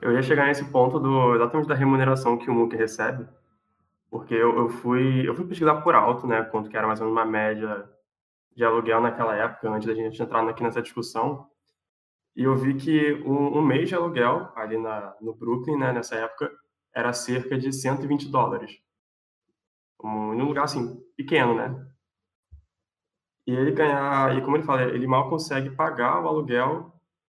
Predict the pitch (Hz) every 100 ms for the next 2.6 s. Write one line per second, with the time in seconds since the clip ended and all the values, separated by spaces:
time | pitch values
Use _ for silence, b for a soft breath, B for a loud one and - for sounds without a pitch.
0 | _ _ _ - 127 131 135 135 135 127
1 | 131 127 127 123 120 117 113 - - 123
2 | 123 120 120 110 101 101